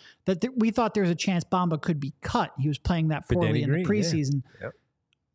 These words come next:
Speaker 1: So, again, it's not surprising, but it is disappointing.
Speaker 2: Can I add something to the two possessions there that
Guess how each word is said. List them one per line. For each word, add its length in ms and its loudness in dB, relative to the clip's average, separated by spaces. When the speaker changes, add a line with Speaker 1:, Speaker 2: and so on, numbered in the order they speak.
Speaker 1:
So, 200 -2
again, 240 2
it's 100 0
not 120 -2
surprising, 800 0
but 140 2
it 120 0
is 200 0
disappointing. 720 -4
Speaker 2:
Can 120 0
I 120 2
add 240 2
something 320 0
to 120 -2
the 180 -2
two 180 2
possessions 540 0
there 220 2
that 220 -2